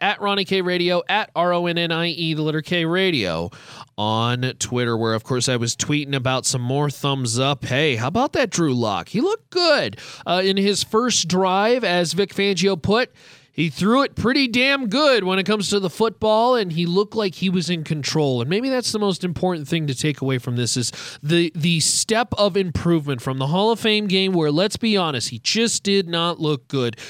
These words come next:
to the steps that he took in the second preseason game. He looked like he was in control on the screen pass to Nick Williams. He showed a lot of patience, showed a lot of accuracy and an anticipation to the completion to Troy Fumagalli.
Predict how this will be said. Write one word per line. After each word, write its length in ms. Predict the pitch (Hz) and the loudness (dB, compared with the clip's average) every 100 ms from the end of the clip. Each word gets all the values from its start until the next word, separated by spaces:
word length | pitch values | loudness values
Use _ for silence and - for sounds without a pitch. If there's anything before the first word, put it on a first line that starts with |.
| - - | -18 -6
to 260 | - 196 190 | -2 0 0
the 180 | 185 175 | 0 0
steps 380 | - 208 220 | 0 0 0
that 160 | 233 226 | -2 0
he 120 | 208 | 0
took 260 | 196 202 196 | 0 -4 -2
in 80 | 185 | -2
the 100 | 175 | -2
second 340 | - 208 214 | -2 -2 -4
preseason 480 | 202 185 185 170 160 | -2 -2 0 -2 0
game. 220 | 170 165 - - | -2 -2 -6 -6
He 160 | 175 196 | 0 4
looked 280 | 185 160 190 | 2 2 -2
like 220 | 147 127 | -2 -2
he 160 | 147 | -2
was 160 | 131 120 | -2 -2
in 100 | 120 | -4
control 720 | 107 117 - 170 190 226 233 - - | -4 -6 -2 0 4 4 2 -2 -12
on 180 | 107 117 | -8 -2
the 60 | |
screen 400 | 117 - 175 190 | -2 -2 -2 -2
pass 300 | 175 180 175 | 0 0 0
to 120 | - 156 | -2 -2
Nick 220 | 135 - | -4 0
Williams. 460 | 160 220 226 226 | 2 4 4 0
He 80 | - | 0
showed 300 | 147 151 139 | 0 0 0
a 40 | 127 | 0
lot 240 | 127 117 | 0 0
of 100 | 107 | -2
patience, 600 | - 226 220 233 226 - - - | 0 2 2 2 0 -2 -8 -6
showed 260 | - 160 139 | 0 2 2
a 20 | |
lot 220 | 135 131 | 0 -2
of 60 | 123 | -2
accuracy 640 | 143 196 - 214 196 - 190 | 0 -2 0 0 0 0 0
and 80 | |
an 140 | 165 139 | 0 -2
anticipation 920 | 120 - 160 135 - 208 196 220 214 - - | -4 -4 -2 -2 0 0 2 0 -2 -10 -12
to 100 | - | -8
the 80 | 127 | -6
completion 540 | 139 127 147 156 151 | -6 -2 -2 -2 -2
to 60 | 131 | -4
Troy 260 | - 147 | -4 -4
Fumagalli. 840 | 127 143 120 113 202 240 247 240 | -2 -4 -4 0 2 4 4 2